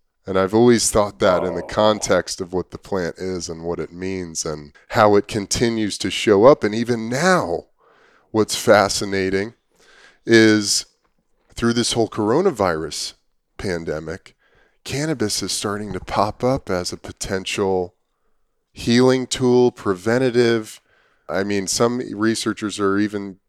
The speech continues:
Speaker 1: calling it a potential cure, but they're saying that the C B D in particular, mixed with a very specific terpene profile,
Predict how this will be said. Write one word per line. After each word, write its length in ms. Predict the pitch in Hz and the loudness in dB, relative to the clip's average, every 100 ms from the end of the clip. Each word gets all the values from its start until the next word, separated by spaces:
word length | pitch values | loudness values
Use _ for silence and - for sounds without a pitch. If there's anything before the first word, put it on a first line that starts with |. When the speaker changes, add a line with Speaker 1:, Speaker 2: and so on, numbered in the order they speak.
| _ | _
Speaker 1:
calling 460 | - 104 107 104 | 4 4 4 0
it 100 | 101 | -2
a 80 | 95 | -2
potential 540 | - - 110 101 98 87 | -4 -8 -8 -6 -6 -8
cure, 540 | - - 120 117 113 | -10 -2 2 2 2
but 200 | 107 - | -2 -2
they're 140 | 104 | -4
saying 400 | 98 - 139 131 | -6 -4 -2 -2
that 240 | 107 98 - | 0 -2 -2
the 120 | 98 | -6
C 280 | - - 117 | -2 -2 -2
B 160 | 113 | -4
D 220 | 101 113 107 | -4 -4 -4
in 120 | 101 | -4
particular, 680 | 101 - 151 - 113 101 101 | -8 -6 -6 -4 0 0 0
mixed 320 | 98 - - | -4 -6 -8
with 100 | 98 | -6
a 60 | |
very 440 | 90 104 123 147 151 | -4 -2 0 0 -2
specific 640 | - 120 - 131 123 117 | -4 -6 -4 -4 -4 -8
terpene 480 | - 143 - 127 104 | -8 -8 -6 -8 -8
profile, 720 | - 92 - 90 87 95 | -6 -6 -4 -8 -6 -12